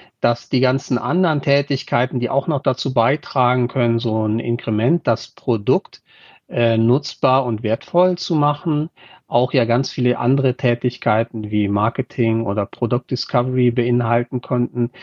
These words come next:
die waren für mich irgendwo nicht adressiert, auch in dem aktuellen Scrum Guide. Aber nachdem ich den Begriff von den Developern und den Sprachgebrauch im, äh, U-S-amerikanischen besser verstanden habe,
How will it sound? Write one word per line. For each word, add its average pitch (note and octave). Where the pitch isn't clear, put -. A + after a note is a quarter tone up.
die A2+
waren C3
für C#3
mich B2+
irgendwo B2+
nicht A#2+
adressiert, A#2
auch A#2
in B2
dem A#2
aktuellen C3+
Scrum E3
Guide. F#3+
Aber A#2
nachdem C3+
ich C#3
den B2+
Begriff B2
von B2+
den A#2
Developern A#2
und A2+
den A2
Sprachgebrauch A2+
im, G#2+
äh, G#2+
U-S-amerikanischen A2+
besser A2
verstanden B2
habe, G#3